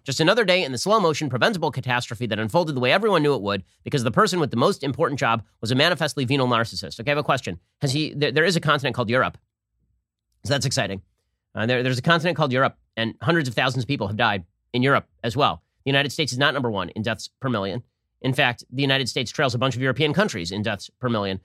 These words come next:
But according to Chris Hayes, Donald Trump was out there basically with an aerosolizer,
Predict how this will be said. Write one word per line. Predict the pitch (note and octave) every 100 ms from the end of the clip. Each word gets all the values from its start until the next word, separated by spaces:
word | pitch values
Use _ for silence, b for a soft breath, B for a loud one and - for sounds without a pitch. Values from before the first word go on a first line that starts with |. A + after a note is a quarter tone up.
| _ _
But | B2+
according | D#3 D#3
to |
Chris | D3+ C#3
Hayes, | C#3+ B2 - _
Donald | - D3 C3+
Trump | D3+ -
was | C3+ B2 -
out | D#3 F3
there | C#3+ A2+ -
basically | - D#3 D#3
with | C#3
an | B2
aerosolizer, | D3+ F3 C3+ A2 F#2 F2+ F#2